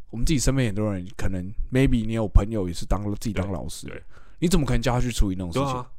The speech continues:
Speaker 1: 你懂我意思吗？
Speaker 2: 你这根本在害他。
Speaker 1: 对，你，你，
Speaker 2: 对啊。
Speaker 1: 他，他没有受过相关训练。我不是说请教官去，因为教官，哦，会打人、会开枪什么的，
Speaker 2: 嗯。
Speaker 1: 不是这种事情，只是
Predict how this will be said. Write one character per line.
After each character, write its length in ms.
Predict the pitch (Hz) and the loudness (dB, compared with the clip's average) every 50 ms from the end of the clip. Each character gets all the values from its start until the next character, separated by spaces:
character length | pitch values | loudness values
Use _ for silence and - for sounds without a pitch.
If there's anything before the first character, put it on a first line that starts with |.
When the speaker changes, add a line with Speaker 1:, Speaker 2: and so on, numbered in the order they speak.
| - - - - | -14 -14 -8 -4
Speaker 1:
你 120 | 120 127 | 0 2
懂 100 | 139 135 | 4 4
我 100 | 131 131 | 4 4
意 40 | - | 4
思 40 | 120 | 4
吗？ 100 | 113 110 | 2 0
Speaker 2:
你 20 | |
这 80 | 107 104 | 0 -2
根 0 | |
本 100 | 120 123 | -4 -4
在 60 | - | -4
害 160 | 123 98 90 | -4 -6 -6
他。 280 | - - 85 80 82 - - | -8 -10 -12 -12 -12 6 8
Speaker 1:
对， 160 | - 185 143 | 10 10 10
你， 160 | 135 170 190 | 8 4 0
你， 60 | 196 | 0
Speaker 2:
对 100 | 180 196 | -2 -4
啊。 80 | - - | 0 8
Speaker 1:
他， 140 | 202 - 214 | 10 10 10
他 260 | 226 - - 240 240 | 10 8 6 6 6
没 280 | 214 190 160 143 147 175 | 6 6 6 6 8 8
有 160 | 202 151 110 | 6 4 4
受 180 | 98 - 147 139 | 4 4 4 4
过 200 | 120 135 127 120 | 4 2 0 0
相 200 | - 110 110 110 | 0 -2 -2 -2
关 180 | 113 107 104 | -2 -2 -2
训 200 | 95 104 107 104 | -4 -4 -6 -4
练。 80 | 104 101 | -4 -4
我 40 | 113 | -2
不 200 | 120 - 180 202 | 2 4 4 6
是 40 | 208 | 6
说 140 | 214 202 | 6 4
请 240 | 196 - - 104 101 | 4 2 -2 -6 -2
教 140 | 95 113 113 | 0 2 2
官 120 | 117 117 | 2 2
去， 160 | 113 117 127 117 | 0 0 0 2
因 60 | 123 | 2
为 100 | 131 127 | 0 2
教 140 | - 127 110 | 2 2 2
官， 180 | 113 113 113 101 | 2 2 0 0
哦， 180 | 104 107 101 95 | 0 0 0 2
会 140 | 120 117 | 0 0
打 240 | 110 - 90 73 82 | 0 -2 -4 -4 -2
人、 100 | 85 85 | -4 -4
会 100 | 95 101 | -4 -4
开 200 | - - 98 92 | -2 -2 -2 -2
枪 200 | 92 101 92 95 | -2 -4 -6 -6
什 60 | 92 | -8
么 100 | 87 85 87 | -8 -8 -10
的， 40 | 87 | -10
Speaker 2:
嗯。 40 | 82 | -6
Speaker 1:
不 80 | - 110 | -4 -4
是 100 | 117 131 | -2 0
这 80 | 131 | -2
种 80 | 113 101 | -2 -2
事 160 | - - 101 | -4 -6 -6
情， 160 | 92 - - 78 - | -6 -8 -10 -10 -6
只 140 | - 131 | -2 0
是 200 | 139 165 190 170 | 2 2 2 0